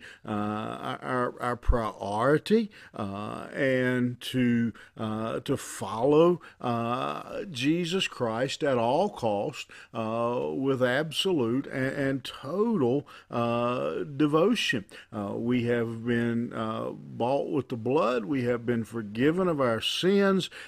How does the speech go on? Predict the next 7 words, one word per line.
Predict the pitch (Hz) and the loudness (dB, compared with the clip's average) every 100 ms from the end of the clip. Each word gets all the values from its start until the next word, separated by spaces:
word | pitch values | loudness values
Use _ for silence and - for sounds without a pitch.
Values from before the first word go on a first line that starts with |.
| - | -6
Uh, | 107 104 107 120 | -4 -2 -2 -4
we | 131 123 123 | 0 2 4
are | 113 113 113 | 4 2 0
new | 127 120 120 | 0 2 2
creations, | - 131 123 131 180 190 - 190 180 123 | -2 0 2 6 6 4 0 0 -2 0
new | 117 - | -2 -2
creatures. | - 165 202 190 202 196 196 | -2 2 2 2 2 2 2